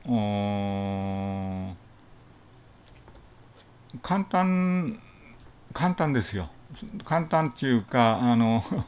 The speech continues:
<laughs> なぜこのAdobeのPremiere Elements 二千二十二っていうのを買ったかというと、おー、二千十四っていうのを私一度買いまし-、その、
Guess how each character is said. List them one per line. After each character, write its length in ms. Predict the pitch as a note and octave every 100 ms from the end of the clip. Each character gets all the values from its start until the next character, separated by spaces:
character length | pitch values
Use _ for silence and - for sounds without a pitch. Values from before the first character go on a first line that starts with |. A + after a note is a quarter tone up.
| D#3 -
<laughs> 400 | - - - - D3+
な 160 | F3+
ぜ 100 | E3+
こ 140 | D#3 C#3
の 200 | C3 B2+
Adobe 240 | C3+ C3+
の 200 | C3 A#2
Premiere 440 | C3 C3 B2 A2+
Elements 400 | A2+ A#2 A2+ G#2 A2
二 120 | A2
千 220 | A#2 G#2+
二 140 | G#2+
十 160 | G2 G#2+
二 120 | A2
っ 40 | A2
て 120 | G#2
い 60 |
う 40 | F#2+
の 120 | F2
を 40 |
買 160 | D#2+ F#2+
っ 40 | -
た 100 | G#2
か 140 | G#2
と 140 | -
い 60 | F#2
う 40 |
と、 320 | - B2 G#2+ - - - - -
お 840 | G2 F#2+ F2+ F#2 F2+ F2+ F#2 F2+ -
ー、 20 | - - - - - - - - - - -
二 240 | D3 D3
千 1000 | - F#3 F3+ F3+ F#3 F3+ F3+ F3 E3+ C#3
十 260 | A2+ F#3 G3
四 220 | G#3 A#3
っ 20 |
て 140 | A3+ G3
い 40 |
う 80 | F3
の 120 | D3
を 20 | A#2+
私 360 | A#2 A2 B2+
一 120 | A#2
度 100 | A2
買 180 | G2+ B2
い 20 |
ま 120 | B2 A2
し-、 120 | - - D3
そ 120 | B2+ D3+
の、 340 | C3 A#2+